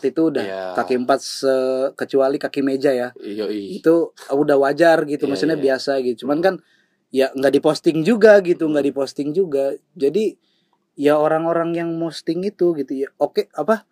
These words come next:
Speaker 1: Kayak, kayak pertanyaan gini, oke, ada
Speaker 2: <clears throat>
Speaker 1: orang yang suka banget sama kucing.
Speaker 2: Hmm.
Speaker 1: Apa namanya? Terus ada orang yang benci sama kucing gitu.
Speaker 2: Iya, iya.
Speaker 1: Itu kan hak ya, maksudnya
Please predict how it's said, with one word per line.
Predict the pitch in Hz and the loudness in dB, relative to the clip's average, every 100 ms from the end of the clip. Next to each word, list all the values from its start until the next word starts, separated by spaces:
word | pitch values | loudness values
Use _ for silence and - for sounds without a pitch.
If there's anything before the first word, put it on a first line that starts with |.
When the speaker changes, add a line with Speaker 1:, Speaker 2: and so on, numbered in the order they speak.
| _ | _
Speaker 1:
Kayak, | - 175 - | -4 -4 0
kayak | 156 | -2
pertanyaan | 143 147 151 | 0 0 0
gini, | 135 131 | 0 -4
oke, | 135 135 190 | -4 -2 -2
ada | 135 127 160 | -2 -2 -2
Speaker 2:
<clears throat> | |
Speaker 1:
orang | 160 160 170 | 0 0 -2
yang | 151 | -6
suka | - 139 | -6 -6
banget | 127 127 143 | -4 -4 -2
sama | 143 131 | -4 -6
kucing. | 120 123 - 113 104 _ | -4 -4 -2 -6 -8 _
Speaker 2:
Hmm. | - 101 101 _ _ _ _ | -16 -16 -16 _ _ _ _
Speaker 1:
Apa | - 123 151 | -12 -6 -2
namanya? | 156 160 165 | -2 -2 -2
Terus | 185 - | -4 -2
ada | 151 156 | 0 2
orang | 147 147 185 | 2 0 -2
yang | 175 190 196 170 | 0 -2 -2 -12
benci | - 131 139 180 | -4 -2 0 -2
sama | 165 151 | 0 -2
kucing | 147 143 147 120 | -2 -2 -2 -2
gitu. | 110 110 - | -8 -12 -14
Speaker 2:
Iya, | 104 98 | -12 -10
iya. | 98 | -8
Speaker 1:
Itu | 131 | 0
kan | 180 254 | 0 0
hak | 202 208 | 2 0
ya, | - 120 - | 2 -2 -4
maksudnya | 135 131 156 170 | -6 -2 -2 -4